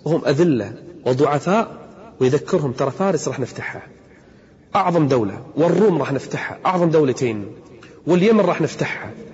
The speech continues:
شنو يقول لهم وهم ضعفاء؟ لا يستطيع أحدهم أن يجهر بإيمانه، لكن يربيهم.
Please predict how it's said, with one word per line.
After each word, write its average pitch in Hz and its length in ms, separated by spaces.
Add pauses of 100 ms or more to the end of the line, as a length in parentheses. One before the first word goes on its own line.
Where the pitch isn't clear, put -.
(500)
شنو 214 260
يقول 233 260
لهم 180 420 (360)
وهم 226 200
ضعفاء؟ 208 840 (400)
لا 190 160
يستطيع 208 600
أحدهم 208 460
أن 196 120
يجهر 202 400
بإيمانه، 196 840 (180)
لكن 127 240
يربيهم. 160 520